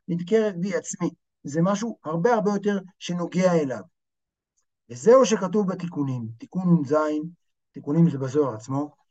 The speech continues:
"דלית אתר פנוי מיניה, לא בעילאין ולא בתתאין, בתתאין", שאין מקום פנוי ממנו, לא בעליונים ולא בתחתונים, כלומר, בניגוד לרעיון של הצמצום, כפשוטו, "וברא ימיהם", "ברא ימיהם" זה חלק מהזוהר, פרשת פנחס,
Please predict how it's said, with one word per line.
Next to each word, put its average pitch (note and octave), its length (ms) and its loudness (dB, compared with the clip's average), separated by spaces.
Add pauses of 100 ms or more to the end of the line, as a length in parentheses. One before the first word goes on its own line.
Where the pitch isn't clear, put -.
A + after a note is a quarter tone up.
(160)
"דלית E3+ 640 2
אתר F3+ 340 4 (100)
פנוי E3+ 280 4
מיניה, D#3 420 0
לא D3+ 120 2
בעילאין D#3+ 560 -2
ולא C3+ 140 -4
בתתאין, A2+ 600 -10 (160)
בתתאין", A2+ 440 -14 (240)
שאין G3 300 0
מקום G3+ 320 4
פנוי F#3+ 260 0
ממנו, F#3 420 2
לא F3+ 100 0
בעליונים G3+ 520 0
ולא G3+ 120 -2
בתחתונים, G3+ 560 -2
כלומר, E3+ 220 2 (380)
בניגוד G3 560 4
לרעיון A3+ 340 6
של F#3 100 -2
הצמצום, E3 520 0 (480)
כפשוטו, F3 560 -4 (300)
"וברא F#3 420 6
ימיהם", A3 300 4 (400)
"ברא E3+ 320 2
ימיהם" F#3 260 2
זה F3 120 -2
חלק E3+ 180 0
מהזוהר, D#3+ 420 -2
פרשת E3+ 340 0
פנחס, F3 460 0